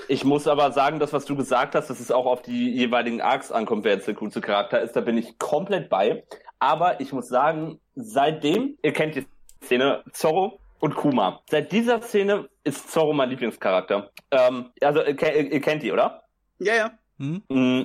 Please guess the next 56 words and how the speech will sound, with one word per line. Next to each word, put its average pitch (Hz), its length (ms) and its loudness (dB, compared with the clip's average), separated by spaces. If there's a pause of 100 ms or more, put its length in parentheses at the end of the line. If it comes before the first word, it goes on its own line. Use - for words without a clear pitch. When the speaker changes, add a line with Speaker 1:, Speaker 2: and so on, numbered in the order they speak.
(120)
Speaker 1:
wo, 135 280 0
wo, 139 60 2
als 143 200 0
er 151 80 0
sich 139 140 -2
dann 139 140 0
da 135 100 2
reingestürzt 135 880 0
hat - 160 0
und 139 60 -4
man 123 120 0
ihn 120 120 -6
hinterher 123 440 0
sieht, 120 220 -4
das - 160 -6
ist - 160 -10
halt 98 140 -4
eine 101 120 -4
legendäre 98 480 -4
Szene. 92 380 -8
Sa-, - 240 0 (100)
und, 120 360 0
Speaker 2:
Ja. - 40 -2
Speaker 1:
äh, 135 120 2
generell 143 400 2
die 170 100 -2
Mentalität 151 760 0
von 123 220 -2
Zorro, 127 460 0 (280)
auch 180 120 -2
diese 165 200 -4
kleinen 175 360 -2
Beefs 160 260 -8
mit 147 180 -4
Sanji 147 400 0
oder 139 160 2
d-, 139 220 -6
dass 165 180 -2
er 190 60 -8
sich 160 220 -10
ständig 160 400 -6
verläuft, 135 480 0
da, 127 80 0 (760)
bei 127 100 2
dem 143 120 0
ständig 165 280 0
Verlaufen, 139 400 2
da 123 120 0
sehe 139 200 2
ich - 140 -2
mich 98 160 -6
auch, 90 140 0
ne? 117 80 2
Das 135 120 4
ist, 135 200 -10
äh, 120 400 2